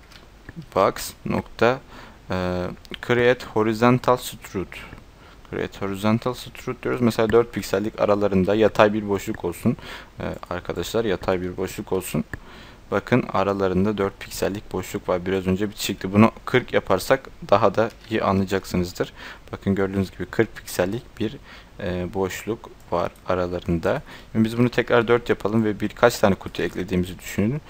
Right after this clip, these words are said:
E, şöyle iki tane daha ekledik. Hmm, kaç tane ekleyelim?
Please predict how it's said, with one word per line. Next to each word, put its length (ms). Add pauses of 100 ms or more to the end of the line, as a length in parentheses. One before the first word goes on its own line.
(320)
E, 360
şöyle 240
iki 140
tane 300
daha 120
ekledik. 480 (180)
Hmm, 340 (260)
kaç 220
tane 200
ekleyelim? 300